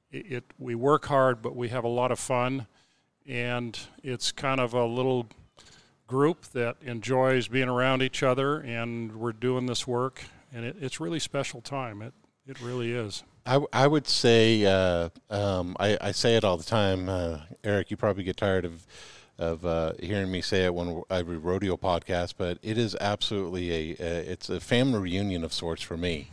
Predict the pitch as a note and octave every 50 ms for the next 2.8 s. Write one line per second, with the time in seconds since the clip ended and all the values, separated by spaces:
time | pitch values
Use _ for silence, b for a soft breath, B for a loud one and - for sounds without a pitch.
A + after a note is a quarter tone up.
0 | B B B B B B B B - E2 E2+ E2+ E2 D#2+ E2 - - F2+ F2+ F2
1 | E2+ E2+ E2 - F#2 E2+ F2 E2 E2 E2 E2+ E2 - G2+ A#2 A#2+ B2 - B2+ -
2 | - - G2+ - - - A2 G#2 - - - - G2+ F2+ F2 E2